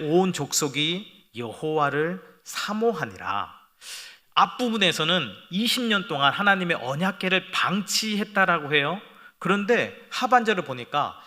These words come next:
이스라엘 백성들이, 온 이스라엘 백성들이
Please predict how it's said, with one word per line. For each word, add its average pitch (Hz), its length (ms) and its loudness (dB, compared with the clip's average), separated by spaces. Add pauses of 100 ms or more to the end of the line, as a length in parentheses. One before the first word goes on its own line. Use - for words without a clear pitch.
(100)
이스라엘 151 360 2
백성들이, 131 840 -4 (140)
온 285 360 -2
이스라엘 185 340 0
백성들이 143 760 -4